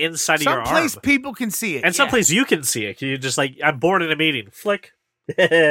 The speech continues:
Speaker 1: Fuck you.
Speaker 2: <laughs>
Speaker 1: Fuck you, laser beam. Superman's fucking badass, isn't he? Oh, I'm sorry. No, no, this quarter is looking
Speaker 2: Oh, no, no
Speaker 1: this
Speaker 2: one else can see it. It's just me,
Speaker 1: This
Speaker 2: and
Speaker 1: quarter
Speaker 2: I'm
Speaker 1: is looking
Speaker 2: crazy
Speaker 1: great,
Speaker 2: and
Speaker 1: guys. No, no, no,
Speaker 2: Right.
Speaker 1: I was not on my phone. I'm just, I have a gif here on my arm. It's, uh,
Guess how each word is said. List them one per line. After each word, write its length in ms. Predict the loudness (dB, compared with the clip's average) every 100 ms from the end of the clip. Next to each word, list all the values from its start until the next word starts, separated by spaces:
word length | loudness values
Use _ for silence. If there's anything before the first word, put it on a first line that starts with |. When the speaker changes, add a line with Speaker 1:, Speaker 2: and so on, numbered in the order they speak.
| 2 -4 _ _ _ _
Speaker 1:
Fuck 360 | -16 0 0 0
you. 340 | -2 0 0 -2 -4
Speaker 2:
<laughs> 160 | -8 -4
Speaker 1:
Fuck 400 | -6 -2 -4 0
you, 260 | 0 2 2
laser 380 | 2 2 0
beam. 400 | 0 0 0 -4 -8 -14 _ -14 _ -18 _ -16 _ -12 -2
Superman's 640 | 0 2 0 0 -2 0
fucking 280 | -2 -2 -4
badass, 580 | 0 0 2 2 0 -2
isn't 200 | -6 -2
he? 180 | -2 -2 _ _ _ _ 0
Oh, 100 | 2
I'm 120 | 2
sorry. 320 | 2 2 2 -2 -8 -4 -6 _ -6
No, 260 | 0 0 2
no, 200 | 2 2
this 220 | 2 0
quarter 340 | 2 2 4
is 160 | 2 0
looking 260 | 0 4 4
Speaker 2:
Oh, 120 | 4
no, 220 | 4 2
no 180 | 2 2
Speaker 1:
this 60 | 4
Speaker 2:
one 80 |
else 220 | 4 2 0
can 180 | -2
see 260 | 0 0 0
it. 100 | 0
It's 180 | -2 -2
just 260 | -2 -2
me, 220 | -2 2 4
Speaker 1:
This 140 | 4
Speaker 2:
and 120 | 4
Speaker 1:
quarter 220 | 2 4 4
Speaker 2:
I'm 40 |
Speaker 1:
is 40 | 4
looking 160 | 2
Speaker 2:
crazy 200 | 2 0
Speaker 1:
great, 160 | 2 0
Speaker 2:
and 80 | 0
Speaker 1:
guys. 320 | -4 -4 -4
No, 180 | -2 2
no, 160 | 2
no, 60 | 2
Speaker 2:
Right. 80 | 2
Speaker 1:
I 80 | 2
was 220 | 2 2
not 200 | 0 2
on 60 |
my 100 | 0
phone. 240 | 0 -4 -6
I'm 200 | -4 -2
just, 180 | -4 -2
I 80 | 0
have 100 | 0
a 40 |
gif 300 | 0 -2 0
here 120 | -2
on 120 | -2 -2
my 100 | -2
arm. 260 | -2 -4 -8
It's, 240 | -10 -8
uh, 220 | -8 -8